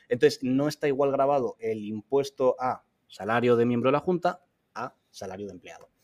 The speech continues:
Pero vamos, tampoco es ninguna locura, o sea, no, no son cantidades astronómicas ni nada por el estilo.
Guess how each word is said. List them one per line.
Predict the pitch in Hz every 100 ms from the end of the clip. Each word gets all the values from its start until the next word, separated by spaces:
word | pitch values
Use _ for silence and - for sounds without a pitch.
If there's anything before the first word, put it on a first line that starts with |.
| - _
Pero | 123
vamos, | 131 107 -
tampoco | - 98 120 120
es | 113
ninguna | 113 101 98
locura, | 98 135 120
o | 92
sea, | 92
no, | 95 101 101 98 _ _
no | 117
son | 120 131
cantidades | 123 117 120
astronómicas | 113 - 113 131 139 135 135 104
ni | 92 87
nada | 101 95
por | 95
el | 92
estilo. | - 101